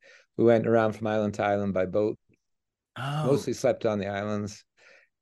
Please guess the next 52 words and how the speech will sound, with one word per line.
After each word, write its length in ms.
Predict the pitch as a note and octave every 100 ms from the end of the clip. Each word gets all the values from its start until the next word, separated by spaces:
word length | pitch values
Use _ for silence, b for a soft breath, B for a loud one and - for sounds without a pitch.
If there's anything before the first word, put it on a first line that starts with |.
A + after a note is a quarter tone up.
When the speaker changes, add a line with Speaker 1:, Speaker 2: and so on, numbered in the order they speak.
| -
Speaker 1:
Um, 520 | G#2 F#2+ F#2+ F#2+ F#2 _
looked 320 | F#2+ A2 -
at 140 | -
nature. 320 | G#2 G#2+ G#2 -
You 100 | A#2
know, 160 | F#2 F#2
there's 180 | - G#2+
a 60 | A#2
lot 240 | G#2 G2+
of, 200 | G#2 F#2+ -
uh, 200 | G2+ G2
fauna 640 | - - G2+ G#2 G2 G2
of, 80 | F2+
and 300 | - G#2 F#2
fish 380 | - G#2+ G2+ -
of 100 | F#2
various 340 | F#2+ F#2 F#2
forms 680 | - - F#2 F#2 F2+ G2 - _ _ -
and 120 | F#2+
Speaker 2:
Oh, 40 | G2
Speaker 1:
birds 340 | G2 F#2+ F2
of 60 | F2+
Speaker 2:
wow. 80 |
Speaker 1:
various 280 | F#2 F#2+ F#2+
forms. 400 | - F2 G2+ G2
It's 220 | G2 F#2+
really 180 | A2 F#2+
quite 280 | F#2 G2+ - -
amazing. 440 | G2 F#2+ F#2 G2 G2 _ _ _
Speaker 2:
How 100 | F3
many 200 | F#3+ F#3
week-, 260 | F3+ G3 -
were 120 | C3+
you 160 | C3 C#3
there 160 | C#3+
for 100 | C#3
a 80 | B2+
week 320 | B2 E3+ F#3
or 60 | D#3+
more 180 | B2+ B2+
than 140 | C3
that? 260 | C#3 F#3 - _ _
Speaker 1:
I 60 | D3+
think 260 | G3+ G3
we 60 | D#3
were 100 | C3+
there 160 | B2+
for 60 | A2+
about 200 | A2+ G2+
twelve 360 | - A2+ G#2 F#2+
days, 340 | F#2 F2+ E2+
actually. 500 | G2+ G#2+ - G2 F#2+